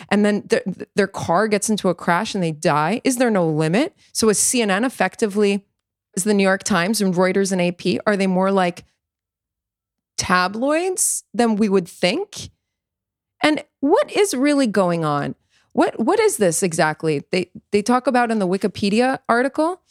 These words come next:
that the revenues from the pay-per-view special for Woodstock ninety-nine is thirty million dollars. Do you know how much ticket sales were?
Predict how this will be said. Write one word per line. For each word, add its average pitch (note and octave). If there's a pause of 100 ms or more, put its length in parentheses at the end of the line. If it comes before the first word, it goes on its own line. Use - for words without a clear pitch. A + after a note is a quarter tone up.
(120)
that G#3
the G3+
revenues F#3+
from F3
the E3
pay-per-view F3
special G#3+
for F3+
Woodstock F3
ninety-nine E3 (260)
is - (160)
thirty C4
million G#3+
dollars. F#3 (180)
Do -
you C4
know F4+
how F#4+
much -
ticket A3
sales B3+
were? D4+